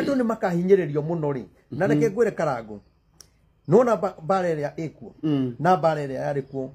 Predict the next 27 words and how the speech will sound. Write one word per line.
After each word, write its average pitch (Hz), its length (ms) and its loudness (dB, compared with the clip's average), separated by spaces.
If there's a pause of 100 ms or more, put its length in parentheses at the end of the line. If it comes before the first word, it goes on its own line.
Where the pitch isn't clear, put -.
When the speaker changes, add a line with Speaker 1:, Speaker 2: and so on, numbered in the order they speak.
(120)
Speaker 1:
hĩndĩ 147 280 -2
ya 127 100 2
Uhuru 135 200 -2
Muigai 127 260 -2
wa 135 140 -2
Kenyatta, 113 560 -6
Speaker 2:
Mm. 139 300 0 (440)
Speaker 1:
ndĩarĩ 170 300 4
ya 139 160 0
mũthamaki 120 540 -6
Uhuru. 104 320 -10 (1160)
Ona 170 320 8
mbara 226 360 -4
ĩrĩa 170 180 -6
ĩkuo 165 380 -4 (100)
ti 147 100 -4
ya 143 100 2
mũthamaki 123 480 -6
ũrĩa 98 160 -12
wĩ 104 140 -12
kuo. - 180 -20 (840)
Mbara 165 380 4
ĩrĩa 131 240 -2
ĩkuo 127 180 -8
nĩ 113 100 -8
ya 92 160 -12
Ngai. 82 200 -16